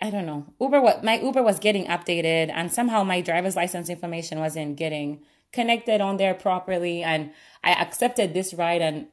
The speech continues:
was just about to pick her up. Let me say, like, she was literally, I literally reached her destination, and my Uber was like,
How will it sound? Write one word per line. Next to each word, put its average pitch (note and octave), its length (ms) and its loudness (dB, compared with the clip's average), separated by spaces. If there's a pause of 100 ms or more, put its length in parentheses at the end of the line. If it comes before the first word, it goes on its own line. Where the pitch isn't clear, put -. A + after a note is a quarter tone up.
was D3+ 160 -12
just A#3+ 420 -4
about G3 280 2
to F3 60 -4
pick E3+ 220 -6
her E3+ 100 -2
up. D3 140 -2
Let F#3 100 -4
me G#3 100 -2
say, F3+ 280 -2
like, D3+ 160 -6
she - 100 -12
was D#3+ 200 -10
literally, G3 360 0
I D#3+ 80 2
literally F#3 460 -4
reached F#3 320 -4
her E3+ 140 -4
destination, E3 760 -6 (400)
and F3 120 -4
my E3+ 140 2
Uber F#3 240 -2
was D#3+ 180 0
like, D3 320 -4